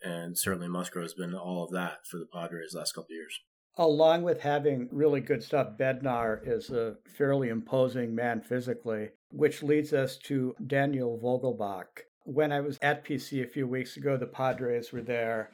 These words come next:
Speaker 2: and one of their front office members on that trip was chatting with me, and he asked me a question that I don't know the answer to, which is, uh,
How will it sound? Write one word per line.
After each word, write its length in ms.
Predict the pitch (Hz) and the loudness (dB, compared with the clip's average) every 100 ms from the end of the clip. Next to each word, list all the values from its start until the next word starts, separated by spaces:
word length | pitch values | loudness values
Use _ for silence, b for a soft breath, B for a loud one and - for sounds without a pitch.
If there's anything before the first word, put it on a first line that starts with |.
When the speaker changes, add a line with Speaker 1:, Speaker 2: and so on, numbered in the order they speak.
| B B B - | B B B -4
Speaker 2:
and 320 | 135 123 110 | -2 -2 -4
one 180 | 135 131 | -2 0
of 80 | 127 | 2
their 160 | 131 | 2
front 280 | 120 - 131 | 2 2 2
office 380 | 123 120 120 - | 4 2 -2 -2
members 720 | 127 117 117 117 110 - - _ - | -2 0 4 4 4 -2 -14 _ -4
on 160 | 131 | 0
that 180 | 123 113 | 0 -2
trip 320 | - 127 120 | -2 -2 -2
was 140 | 123 110 | -6 -4
chatting 400 | - 120 120 117 | 2 2 2 -2
with 240 | 113 - | -6 -4
me, 200 | 117 120 | -6 -6
and 180 | 117 123 | -4 -4
he 140 | 123 143 | 0 0
asked 240 | 143 139 | 0 -2
me 80 | 139 | -4
a 60 | |
question 640 | 117 - 127 127 - 117 107 | -4 0 0 0 -4 -6 -2
that 240 | 110 110 113 | -2 -2 -2
I 140 | 117 | -2
don't 200 | 117 120 | -2 -4
know 160 | 120 120 | -2 -2
the 160 | 117 | -2
answer 360 | 120 123 - 107 | -4 -4 -6 -10
to, 280 | - 110 104 | -6 -8 -6
which 280 | 127 117 - | -10 -10 -4
is, 280 | 117 113 127 | -4 -4 -4
uh, 220 | 113 | -4